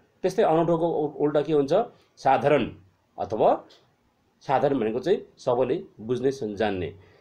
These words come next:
अनि अर्को भयो कमजोर। कमजोरको उल्टो ताकतवर, ज-, गाउँ। जस्तै अब गाउँमा हामी बस्दाखेरि हामीले अन्धविश्वास बुझ्छौँ भने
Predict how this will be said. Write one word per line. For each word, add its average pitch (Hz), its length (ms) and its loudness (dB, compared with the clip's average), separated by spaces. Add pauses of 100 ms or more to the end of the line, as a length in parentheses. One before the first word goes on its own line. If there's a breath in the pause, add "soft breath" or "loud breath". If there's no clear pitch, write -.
(140 soft breath)
अनि 151 120 0
अर्को 170 280 2
भयो 165 200 2 (440)
कमजोर। 139 520 0 (280)
कमजोरको 170 380 0
उल्टो 160 260 0
ताकतवर, 147 800 -2 (580)
ज-, 92 180 -8
गाउँ। 110 300 0 (560)
जस्तै 117 180 -2
अब 135 140 -4
गाउँमा 139 280 2
हामी 110 180 -2
बस्दाखेरि 120 400 -2
हामीले 110 340 -4
अन्धविश्वास 127 420 -6
बुझ्छौँ 131 300 -4
भने 127 200 0